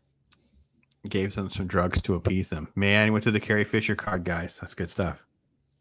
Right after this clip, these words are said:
All right, advance this the best you can. I don't even know what to say. I was so blown away at how awful this movie was. It makes no sense ever. There's a stock footage shot. So someone, they found this somewhere. They found, you know, okay, this was confusing as all get out.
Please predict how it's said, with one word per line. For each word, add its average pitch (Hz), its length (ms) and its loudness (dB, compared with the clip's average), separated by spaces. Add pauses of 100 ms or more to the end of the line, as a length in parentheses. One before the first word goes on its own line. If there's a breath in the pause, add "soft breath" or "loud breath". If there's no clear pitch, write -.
(380 loud breath)
All 127 100 10
right, 120 120 10 (300)
advance 151 400 6
this 143 160 6
the 131 40 2
best 120 280 4
you 110 80 0
can. 101 440 -2
I 113 120 2
don't 113 160 6
even 104 160 6
know 101 120 4
what 98 120 0
to 98 100 -2
say. 95 340 0
I 110 120 0
was 110 160 2
so 127 400 6
blown 117 320 6
away 107 340 4
at 101 60 2
how 101 180 2
awful 95 400 2
this 95 180 -2
movie 95 220 0
was. 95 180 0
It 104 80 0
makes 110 240 0
no 110 320 4
sense 110 360 -2
ever. 98 420 -2 (240 soft breath)
There's - 160 2
a 135 40 -4
stock 127 260 6
footage 123 300 2
shot. 110 480 2 (140)
So 165 240 2
someone, 214 300 2
they 151 100 8
found 135 240 4
this 110 120 0
somewhere. 87 460 -4 (100)
They 110 100 4
found, 104 400 2
you 92 140 -4
know, - 40 -10 (460 loud breath)
okay, 123 340 6
this 160 280 6
was 131 120 6
confusing 113 540 0
as 90 100 -4
all 98 140 0
get 82 200 -6
out. 64 220 -6